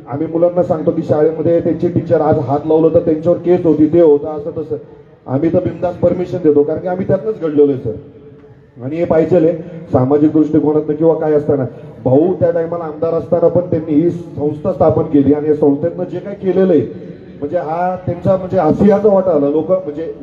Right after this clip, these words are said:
शिक्षक वर्गाने तर केलंच आहे, पण हा सरांनी आणि भाऊंनी हा सिंहाचा वाटा जो दिलेला आहे तो खूप मोठा आहे आणि समाजासाठी खूप म्हणजे खूप म्हणजे एक माणुसकीची भिंत सरांनी उभी केली इथं. तर माझ्या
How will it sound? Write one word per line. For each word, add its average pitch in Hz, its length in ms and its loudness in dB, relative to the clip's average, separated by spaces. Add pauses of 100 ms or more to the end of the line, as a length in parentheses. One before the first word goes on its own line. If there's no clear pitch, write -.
शिक्षक 147 320 -6
वर्गाने 170 320 2
तर 185 60 2
केलंच 180 280 4
आहे, 170 120 2
पण 170 120 0
हा 156 140 0
सरांनी 175 460 0 (560)
आणि 135 160 2
भाऊंनी 151 280 2
हा 147 140 -6 (200)
सिंहाचा 156 340 2
वाटा 165 220 4
जो 170 140 4
दिलेला 180 340 0
आहे 120 100 2 (400)
तो 151 140 0
खूप 214 180 2
मोठा 185 240 0
आहे 165 160 0
आणि 139 260 -10
समाजासाठी 160 560 -2
खूप 180 220 -2
म्हणजे 170 200 -2
खूप 190 240 0
म्हणजे 175 380 -6 (120)
एक 156 220 -4
माणुसकीची 185 680 2
भिंत 180 240 0
सरांनी 160 320 2
उभी 147 180 4
केली 139 240 2
इथं. 117 180 0 (720)
तर 127 100 -2
माझ्या 139 260 0